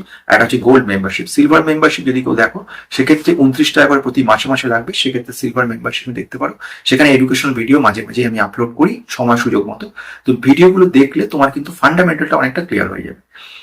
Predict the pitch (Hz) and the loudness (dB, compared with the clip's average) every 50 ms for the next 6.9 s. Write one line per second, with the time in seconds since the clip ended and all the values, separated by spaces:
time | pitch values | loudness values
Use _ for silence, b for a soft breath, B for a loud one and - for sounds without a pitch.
0 | B B B B 147 156 170 180 180 175 - - 185 175 - - 143 165 170 165 | B B B B 2 4 6 6 6 4 2 0 -4 -4 0 0 2 2 2 0
1 | - 123 - - 120 120 120 165 170 - - 151 151 151 151 - 131 131 - - | 0 -2 -2 -2 -2 -2 -2 -2 0 4 6 6 8 6 6 4 2 2 2 2
2 | 139 139 139 131 - - 131 123 - - 131 127 - - 117 135 147 - - 127 | 4 4 4 2 0 0 0 0 0 0 -4 -4 -4 -6 -10 -10 -8 -6 -6 -4
3 | 127 127 - - 120 120 120 143 131 123 - - 104 104 101 - - - _ _ | -4 -4 -4 -2 -2 -2 -2 -2 -4 -4 -4 -4 -4 -4 -4 -6 -8 -12 _ _
4 | _ _ _ B B B B B B 135 147 151 196 190 - - - 175 180 185 | _ _ _ B B B B B B 2 2 4 4 2 2 2 4 6 6 6
5 | 185 185 185 180 185 185 175 170 170 165 - 117 123 131 143 135 131 - 123 - | 6 4 4 4 6 6 6 6 4 4 4 4 6 8 8 6 6 4 0 -4
6 | - - 117 113 - - - 143 147 147 131 123 - - 160 185 196 | -4 -2 -2 -2 -2 -2 -2 -2 0 2 0 0 0 -2 -2 -4 -4